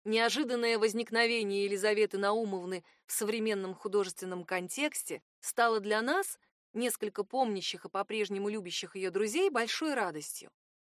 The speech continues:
Вроде бы давно ушедший друг воскрес чудесным образом и снова присутствует в нашей жизни. Тем более, что явлением венецианского коллекционера чудо елизаветинского воскрешения не ограничилось. Прошло несколько месяцев,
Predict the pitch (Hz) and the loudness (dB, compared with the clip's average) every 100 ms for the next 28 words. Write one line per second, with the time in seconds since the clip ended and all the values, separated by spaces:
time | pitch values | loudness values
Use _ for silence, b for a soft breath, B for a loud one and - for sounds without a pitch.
0 | - 180 262 233 214 214 220 220 220 - | -6 2 2 2 2 4 4 4 2 2
1 | 214 - 220 196 294 294 - _ 165 208 | 0 0 0 0 0 -2 -8 _ -2 -2
2 | - 269 302 262 - 185 190 - 220 349 | 0 0 0 0 -4 -2 -2 0 0 2
3 | 339 269 220 208 _ _ - 214 - 370 | 2 0 -2 -4 _ _ -8 -4 2 4
4 | 370 262 247 294 302 - 240 202 220 220 | 4 2 -2 -2 -4 -2 -4 -2 -2 -2
5 | - 240 220 226 156 139 - _ _ _ | -4 -4 -4 -4 -6 -10 -16 _ _ _
6 | _ - 226 214 233 226 - 226 220 220 | _ -2 0 4 4 2 0 -2 0 0
7 | 277 226 208 202 208 - 226 220 - 196 | 0 2 0 0 -2 2 2 2 -2 -4
8 | - 202 - 214 196 240 349 262 175 _ | -4 -6 -6 -2 -2 0 -2 -2 -6 _
9 | - 311 262 202 196 185 202 220 202 196 | 0 2 4 2 2 4 4 2 -2 -4
10 | 202 190 196 - 208 - 240 240 240 240 | 0 0 0 -2 -2 0 -2 0 0 0
11 | 262 262 359 359 220 - 123 - - _ | 0 0 0 0 -2 -6 -10 -14 -16 _
12 | _ _ _ _ _ - 202 208 226 220 | _ _ _ _ _ 0 2 2 2 2
13 | 214 - 202 208 214 285 - 202 180 - | 2 -2 -4 -2 0 0 -2 -6 -8 -10